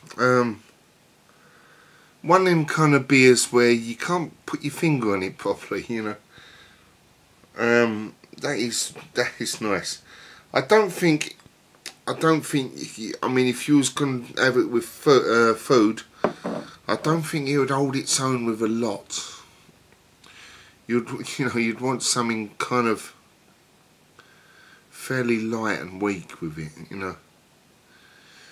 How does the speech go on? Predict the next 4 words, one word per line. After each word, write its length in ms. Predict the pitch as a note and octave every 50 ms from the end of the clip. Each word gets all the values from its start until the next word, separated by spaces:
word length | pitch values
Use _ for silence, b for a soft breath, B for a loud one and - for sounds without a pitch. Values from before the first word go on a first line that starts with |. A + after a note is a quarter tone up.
| b b b b b b b b _
Um, 380 | - A#2 A#2+ A#2+ A#2+ A#2 A2+ G#2+ G2+ - - _ _ _ _ _ _ _ _ _ _ _ _ _ _ _ _ _ _ _ _ _ _ _ _ _ _ _ _ _ _ _ _ _ _ _ _ _ _ _ _ - - - _ -
s-, 280 | - - - - - -
it's, 260 | B2 C3+ C3 - - D#3+
it, 320 | D#3 D3+ C3+ B2+ B2